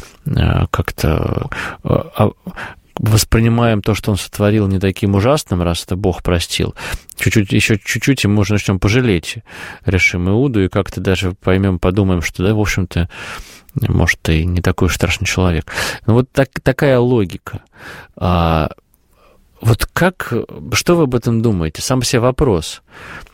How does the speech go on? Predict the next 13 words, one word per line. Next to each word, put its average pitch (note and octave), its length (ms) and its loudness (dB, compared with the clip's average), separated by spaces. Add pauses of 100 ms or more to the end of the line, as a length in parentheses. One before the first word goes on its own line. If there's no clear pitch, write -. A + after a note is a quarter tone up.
(180)
А, E2+ 240 4
простил C3+ 420 2
ли A2 80 4
Бог G#2 320 0
Иуду? F2+ 420 0 (540)
Причём - 160 4
я F#2 40 4
сейчас G2+ 120 2
даже G2 160 2
говорю G#2 220 2
специально, A2+ 540 0
вот E2 200 -6
не, D#2+ 400 -2